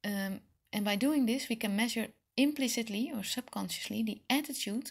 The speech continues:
of participants towards young and old.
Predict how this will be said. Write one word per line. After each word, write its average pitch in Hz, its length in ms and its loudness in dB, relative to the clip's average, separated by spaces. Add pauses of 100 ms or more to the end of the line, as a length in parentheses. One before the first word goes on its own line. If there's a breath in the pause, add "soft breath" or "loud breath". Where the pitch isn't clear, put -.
of 214 100 -10
participants 202 720 -6 (140)
towards 214 580 -4 (100)
young 190 360 -2 (400)
and 214 240 -4
old. - 420 -8